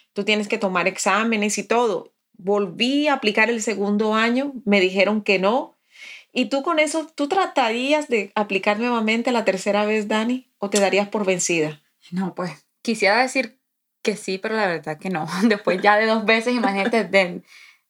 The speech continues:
Speaker 2: de dos no, no creo, mami.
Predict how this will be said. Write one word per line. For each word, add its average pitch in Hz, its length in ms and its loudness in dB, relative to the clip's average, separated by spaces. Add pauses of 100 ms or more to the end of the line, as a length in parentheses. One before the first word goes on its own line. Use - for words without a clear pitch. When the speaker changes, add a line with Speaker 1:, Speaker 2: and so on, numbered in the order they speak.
(140)
Speaker 2:
de 185 240 -2
dos 185 260 0
no, 208 500 0 (580)
no 156 220 -16
creo, 160 260 -10
mami. 156 280 -12